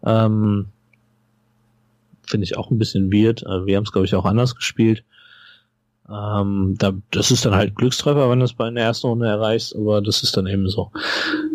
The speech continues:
Ähm, wenn das gegnerische Team die Übertragung erfolgreich korrekt abfängt, bekommt es einen Abfangmarker. Wenn das eigene Team die Hinweise nicht richtig zuordnet, bekommt es einen Missverständnismarker.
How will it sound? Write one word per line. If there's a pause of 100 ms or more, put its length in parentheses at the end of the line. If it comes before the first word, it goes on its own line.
Ähm,
wenn (140)
das
gegnerische
Team
die
Übertragung
erfolgreich
korrekt
abfängt, (140)
bekommt
es
einen
Abfangmarker. (1000)
Wenn
das
eigene
Team (200)
die
Hinweise
nicht
richtig
zuordnet,
bekommt
es
einen
Missverständnismarker.